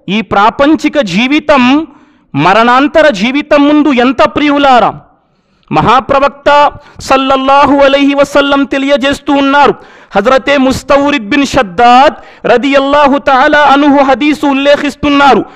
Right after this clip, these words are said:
సహీ ముస్లిం గ్రంథములో హదీసు నకలు చేయబడుతుంది. ప్రవక్త వారు తెలియజేస్తూ ఉన్నారు,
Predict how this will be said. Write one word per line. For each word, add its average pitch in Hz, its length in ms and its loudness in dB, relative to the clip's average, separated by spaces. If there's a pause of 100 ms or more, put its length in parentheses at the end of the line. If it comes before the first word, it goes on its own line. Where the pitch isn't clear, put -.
(200)
సహీ 262 460 0
ముస్లిం 277 520 -2
గ్రంథములో 269 580 0
హదీసు 277 500 -2
నకలు 277 300 0
చేయబడుతుంది. 233 920 -2 (440)
ప్రవక్త 214 360 -2
వారు 262 260 2
తెలియజేస్తూ 269 760 -2
ఉన్నారు, 277 600 0